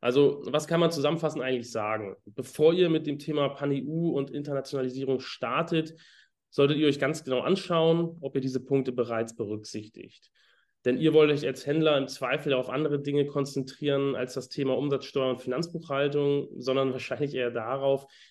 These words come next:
wie ihr euer Produkt in den jeweiligen Ländern am besten vermarktet und hier erfolgreich auch wirklich expandieren könnt.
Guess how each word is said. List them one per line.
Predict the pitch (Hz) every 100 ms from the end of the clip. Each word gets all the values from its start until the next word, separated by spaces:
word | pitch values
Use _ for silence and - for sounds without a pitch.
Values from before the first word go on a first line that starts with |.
| _
wie | 131
ihr | 135
euer | 120 131
Produkt | 131 127 120 131 135
in | 131
den | 123
jeweiligen | 127 131 127 120
Ländern | 123 123 123 120 - _ -
am | 117
besten | 131 -
vermarktet | - 110 110 117 143 143 135
und | 117
hier | - 139
erfolgreich | 113 - 120 120 120 -
auch | 117
wirklich | 120 117 -
expandieren | 117 - 107 101 107 107 104
könnt. | - - -